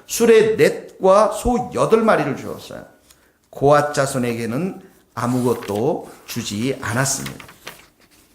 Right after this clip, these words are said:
여기 각기 직임대로라는 것은 각각의 임무에 맞게끔 이렇게 공평하게 분배했다라는 것입니다. 이 고앗 자손은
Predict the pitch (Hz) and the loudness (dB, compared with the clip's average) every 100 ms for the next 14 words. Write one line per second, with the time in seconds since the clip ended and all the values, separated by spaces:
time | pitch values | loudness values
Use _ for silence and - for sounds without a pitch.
0 | _ _ - - - - - - - - | _ _ -20 -20 -20 -20 -20 -20 -18 -16
1 | - - 156 190 233 - - - - 254 | -16 2 6 6 4 2 0 -2 2 4
2 | 254 262 - 156 190 190 180 170 165 151 | 4 2 -2 2 4 6 6 6 6 6
3 | 139 120 117 185 170 - - 175 - - | 4 2 -2 -2 -4 -6 -4 -4 -6 0
4 | - - 226 269 - - - 170 170 175 | 4 4 6 4 2 -6 -10 -4 2 4
5 | 175 170 160 180 160 113 - 151 - - | 4 4 4 4 2 -4 -2 -4 -4 2
6 | 190 113 - - - - 127 123 - 110 | 2 2 -4 -16 -20 -2 0 0 0 0
7 | 127 196 - - - - 160 175 185 - | 0 0 -6 -18 -20 -2 4 4 2 0
8 | 196 190 175 175 220 247 - - - - | 2 4 2 6 6 6 0 -12 -20 -6
9 | 151 147 143 135 135 135 127 123 95 90 | -2 2 2 2 0 -2 -2 -2 -6 -8
10 | - 76 73 - - - - - - - | -10 -10 -12 -16 -20 -18 -16 -16 -18 -20
11 | - _ _ _ _ - - - - - | -20 _ _ _ _ -20 -20 -18 -18 -18
12 | - - - - _ 185 254 277 - 202 | -18 -20 -20 -20 _ 4 4 4 4 6
13 | 226 247 - 220 202 190 247 156 98 | 6 6 6 6 6 6 6 4 -2